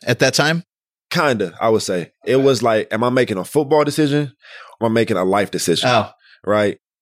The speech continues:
Speaker 2: Football decision would have been going to smaller, like, mac schools, being the guy and running with it. Business decision and life decision was, okay, yeah, football's important, but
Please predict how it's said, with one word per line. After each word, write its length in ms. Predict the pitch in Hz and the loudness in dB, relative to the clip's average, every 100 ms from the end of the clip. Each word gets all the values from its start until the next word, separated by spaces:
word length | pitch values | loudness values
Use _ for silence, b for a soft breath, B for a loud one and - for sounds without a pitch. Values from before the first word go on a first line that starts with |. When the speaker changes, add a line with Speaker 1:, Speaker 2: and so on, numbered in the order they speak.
| _ | _
Speaker 2:
Football 440 | - 190 135 156 147 | 0 0 2 2 2
decision 400 | 123 139 117 117 | 0 0 0 2
would 120 | 117 | 2
have 100 | 110 | 2
been 220 | 95 107 | 0 0
going 260 | 98 107 104 | 0 2 0
to 120 | - 98 | -2 -6
smaller, 400 | 110 110 110 101 | 0 2 2 2
like, 200 | 95 90 | 0 -2
mac 280 | 104 107 - | -2 -2 -2
schools, 720 | - 107 104 104 - - - _ _ _ _ _ 87 | -2 2 2 0 -4 -10 -12 _ _ _ _ _ -2
being 200 | 110 104 | 0 0
the 60 | |
guy 560 | 95 104 101 98 95 92 _ _ _ | 0 2 2 2 -2 -6 _ _ _
and 520 | - 95 95 90 87 107 | -2 0 2 0 -4 -4
running 280 | 98 101 87 | -2 -2 0
with 140 | 87 | -2
it. 140 | 73 - _ b b b b b - 90 | -2 -8 _ b b b b b -14 0
Business 580 | 143 180 147 123 - - _ - | 2 2 0 -4 -6 -12 _ -8
decision 500 | 80 104 117 104 101 | -2 0 2 2 0
and 140 | 90 90 | -2 0
life 260 | 101 139 | 2 0
decision 320 | - 107 95 95 | 0 -2 0 0
was, 300 | 98 95 85 | 2 2 0
okay, 300 | 98 101 95 | -2 0 0
yeah, 420 | 98 113 110 98 - | 0 2 2 0 -6
football's 380 | - 131 139 143 | -4 0 2 0
important, 460 | 139 156 131 104 90 | 0 2 2 0 0
but 280 | 104 90 | 2 0